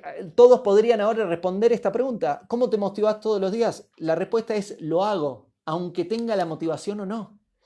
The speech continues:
Pero al hacerlo todos los días, la motivación me aparece. Hay días donde no tengo ganas de salir a correr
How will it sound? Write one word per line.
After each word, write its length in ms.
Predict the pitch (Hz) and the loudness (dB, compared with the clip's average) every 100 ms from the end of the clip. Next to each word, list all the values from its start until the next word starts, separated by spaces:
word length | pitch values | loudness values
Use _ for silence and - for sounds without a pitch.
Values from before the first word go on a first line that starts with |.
| _ _ _ _ _ _ _ - | _ _ _ _ _ _ _ -6
Pero 500 | 226 202 135 127 _ _ _ | -2 -2 -4 -8 _ _ _
al 160 | 131 135 | -12 -12
hacerlo 600 | - - 220 202 160 - | -10 -8 -6 -4 -4 -4
todos 280 | 202 202 175 | -4 -2 -2
los 160 | 156 | -2
días, 640 | 190 214 135 147 - _ _ _ _ _ | -4 -6 -8 -10 -20 _ _ _ _ _
la 220 | _ 147 143 | _ -8 -8
motivación 680 | 143 147 151 139 - 185 | -8 -6 -6 -6 -8 -10
me 80 | 185 | -8
aparece. 560 | 160 151 185 - - - _ _ _ _ _ _ _ _ - | -10 -8 -10 -10 -18 -20 _ _ _ _ _ _ _ _ -4
Hay 240 | 165 202 | -2 -2
días 640 | 214 247 185 156 185 - _ _ _ | -2 0 -2 -2 -8 -18 _ _ _
donde 420 | - 151 156 156 175 | -14 -12 -10 -8 -8
no 180 | 202 | -8
tengo 340 | 196 165 143 139 | -8 -10 -10 -10
ganas 220 | 139 143 | -10 -12
de 80 | 135 | -12
salir 280 | 135 143 147 | -10 -8 -6
a 80 | |
correr 480 | 147 170 196 180 185 | -6 -4 -4 -4 -10